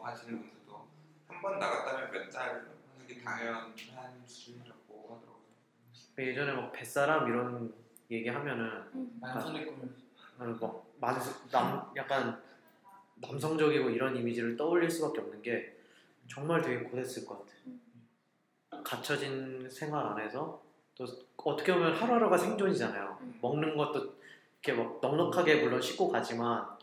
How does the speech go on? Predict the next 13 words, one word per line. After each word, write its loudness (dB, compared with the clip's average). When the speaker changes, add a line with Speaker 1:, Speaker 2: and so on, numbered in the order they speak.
Speaker 4:
네. -20
Speaker 2:
항상 0
그거를 0
조절을 0
해야 2
되고 -4
Speaker 4:
음. -14
Speaker 2:
갇혀진 -4
생활을 2
감당을 -2
해야 -2
되고 -4
또 -6